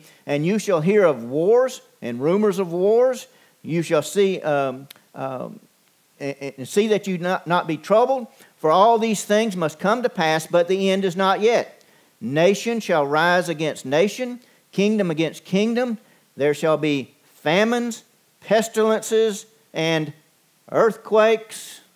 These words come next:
Oh me, we had one this morning, didn't we? In North Carolina, in various places. These are the beginnings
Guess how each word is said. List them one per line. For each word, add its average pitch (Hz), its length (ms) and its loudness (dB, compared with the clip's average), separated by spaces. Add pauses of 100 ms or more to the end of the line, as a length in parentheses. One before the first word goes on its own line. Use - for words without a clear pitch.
(2000)
Oh 147 240 0
me, 214 240 2
we 185 120 0
had 180 200 0
one 202 160 2
this 208 160 -4
morning, 220 320 0
didn't 202 260 0
we? 160 140 -6 (520)
In 196 300 0
North 214 300 2
Carolina, 214 680 2 (1160)
in 185 220 0
various 214 360 4
places. 220 760 0 (720)
These 240 720 0 (260)
are 180 200 2
the 165 140 2
beginnings 151 1000 0